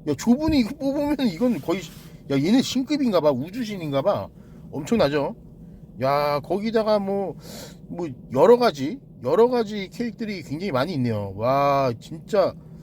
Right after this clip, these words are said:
야, 좋다. 와, 이거 한번 뽑아볼 만한데. 자, 이 뽑기 전에 참, 이거 하나 알려드리겠다. 이 우편함에 이거 오-, 온 거 기억하시나요, 이거?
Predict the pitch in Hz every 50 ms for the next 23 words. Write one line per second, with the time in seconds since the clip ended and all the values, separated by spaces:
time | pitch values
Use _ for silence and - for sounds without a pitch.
0 | - - - - - - - - 123 117 - 156 156 - 180 139 104 92 85 -
1 | - - - 123 135 143 151 156 151 151 135 135 147 208 226 202 - - - -
2 | - - - - - - - 262 220 269 262 269 277 285 277 277 277 254 233 233
3 | 240 240 262 233 151 104 85 - - - - - - - - - - 185 185 139
4 | 101 - - 190 226 214 - 302 240 - 320 254 240 240 247 214 - 226 190 127
5 | 110 120 151 165 214 226 233 262 254 202 143 139 156 151 139 127 117 107 - 104
6 | 92 90 - - - - - 190 175 170 165 - 269 262 262 254 254 214 160 156
7 | 175 226 180 151 139 120 160 165 180 185 208 - - 151 170 170 170 175 180 175
8 | 139 120 107 101 110 139